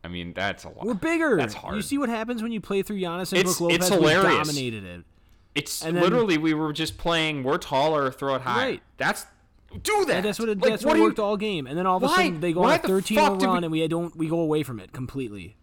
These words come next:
Speaker 1: Why? Yeah, why was Drew running the sh-, like, what? Fuck.
Speaker 2: I know.
Speaker 1: Why?
Speaker 2: Exactly.
Speaker 1: Why?
Speaker 2: Like, I know.
Speaker 1: It was working the whole game.
Speaker 2: The whole game. Domination.
Speaker 1: And then we just adjusted. It's like, Drew's gotta shoot.
Speaker 2: Yeah.
Speaker 1: Drew, what the
Speaker 2: Yeah,
Speaker 1: fuck?
Speaker 2: and he goes two for eleven from three.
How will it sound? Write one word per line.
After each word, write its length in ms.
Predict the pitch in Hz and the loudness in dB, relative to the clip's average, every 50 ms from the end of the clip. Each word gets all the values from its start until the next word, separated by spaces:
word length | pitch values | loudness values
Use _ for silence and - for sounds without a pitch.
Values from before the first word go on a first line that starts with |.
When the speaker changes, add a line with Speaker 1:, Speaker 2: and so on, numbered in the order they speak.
| _ _ - | _ _ -4
Speaker 1:
Why? 360 | 180 170 220 254 285 285 240 - | 0 2 2 4 4 2 0 0
Yeah, 180 | 185 196 180 | 0 2 2
why 260 | 143 131 139 143 156 | 2 2 2 2 2
was 180 | 170 180 175 - | 2 2 0 -2
Drew 180 | - 165 175 175 | 0 0 0 2
running 440 | 160 156 147 147 143 135 127 113 110 - _ _ _ _ _ _ | 2 2 2 0 0 -2 -2 -4 -8 -12 _ _ _ _ _ _
the 80 | - 135 | -6 -6
sh-, 100 | - - - - - - - - | -6 -6 -10 -12 -14 -12 -8 -6
like, 160 | 170 165 - | -6 -4 -2
what? 260 | 160 208 240 - - - | 0 0 0 0 -2 -8
Fuck. 380 | - - - - - 277 214 | -20 -20 -6 0 2 2 2
Speaker 2:
I 40 | 135 | 2
know. 180 | 143 175 214 226 | 0 -4 -4 -2
Speaker 1:
Why? 280 | 185 170 175 165 123 | 0 2 2 2 2
Speaker 2:
Exactly. 640 | 107 117 110 147 175 226 285 - - 170 120 101 107 - | 0 -4 -6 -6 -6 -6 -6 -6 -4 -4 -6 -6 -8 -6
Speaker 1:
Why? 260 | - 151 156 165 - | -2 0 0 0 -2
Speaker 2:
Like, 140 | - 104 - | -4 -8 -8
I 160 | 104 98 110 | -8 -8 -8
know. 160 | 117 127 160 | -6 -4 -2
Speaker 1:
It 60 | 214 226 | 0 0
was 120 | 240 - | 2 2
working 200 | 294 339 285 330 | 2 2 2 2
the 60 | 302 233 | 2 2
whole 240 | 262 320 370 392 302 | 4 4 4 4 2
game. 180 | 370 359 349 | 0 0 0
Speaker 2:
The 80 | 339 - | -2 -2
whole 140 | 143 170 185 | -2 -2 0
game. 400 | 185 226 190 135 113 98 98 107 - - _ _ - 131 | 0 0 -2 -2 -4 -8 -10 -14 -18 -20 _ _ -10 -6
Domination. 600 | 117 151 135 139 143 147 143 139 131 120 - - | -4 -4 -2 -2 -4 -4 -4 -6 -6 -8 -6 -2
Speaker 1:
And 80 | 226 240 | -2 0
then 60 | 254 | 0
we 100 | 269 277 | 0 -2
just 220 | 214 262 262 - - - _ _ | -2 -2 -4 -6 -10 -16 _ _
adjusted. 600 | - 196 185 - 214 - - - - - 294 294 | -6 -4 -2 0 0 0 0 -2 -2 -2 -2 -2
It's 140 | 285 262 - | -2 -4 -4
like, 240 | 233 202 156 160 156 | -4 -6 -6 -6 -10
Drew's 300 | 139 - 190 208 208 196 | -6 -4 -2 -2 -2 -2
gotta 180 | 208 208 190 185 | -2 -2 -2 0
shoot. 360 | - - - 208 196 208 262 | -2 -2 -2 0 -2 -2 -2
Speaker 2:
Yeah. 220 | 123 117 101 85 - - - - | -4 -8 -10 -12 -14 -16 -18 -14
Speaker 1:
Drew, 380 | 190 - 277 311 277 - - - - _ _ _ _ _ _ _ _ | -4 -2 2 2 2 2 0 -4 -10 _ _ _ _ _ _ _ _
what 160 | - 277 285 | -4 -4 -2
the 60 | - 269 | -4 -6
Speaker 2:
Yeah, 40 | - | -4
Speaker 1:
fuck? 260 | - - 330 311 - | 0 2 2 2 2
Speaker 2:
and 80 | 196 | -2
he 60 | 214 220 | -4 -8
goes 140 | 120 113 | -8 -10
two 180 | - - 147 143 | -8 -6 -6 -6
for 140 | 127 - 135 | -6 -6 -6
eleven 360 | 127 123 123 120 113 107 104 | -6 -6 -6 -8 -8 -10 -12
from 160 | 104 - 107 95 | -14 -14 -16 -16
three. 380 | - 101 101 87 82 82 - | -14 -14 -14 -14 -14 -16 -16